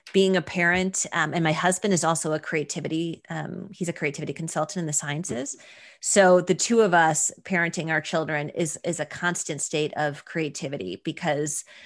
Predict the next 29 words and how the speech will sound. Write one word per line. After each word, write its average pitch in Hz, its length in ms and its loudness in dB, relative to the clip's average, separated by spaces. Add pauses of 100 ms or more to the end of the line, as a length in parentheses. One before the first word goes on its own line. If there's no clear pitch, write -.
(420)
we're 190 120 6
always 220 320 6
thinking 208 320 -2
about 156 360 2
how 190 240 4
we 180 120 4
can 180 140 -6
improve 151 280 -4
ourselves. 214 600 -2
We're 185 120 -4
thinking 180 360 -6
about 147 480 -2 (120)
how 165 480 0
they 160 200 0
can 165 260 -4
live 151 180 -4
their 156 180 2
best 165 320 -2
lives. 185 520 -4 (460)
And 170 260 0
we 180 120 2
do 196 260 0
that, 165 380 2 (260)
um, 156 260 -2
by 165 180 0
really 180 440 2
listening 214 720 -4
and 165 460 -6 (420)
being 190 180 2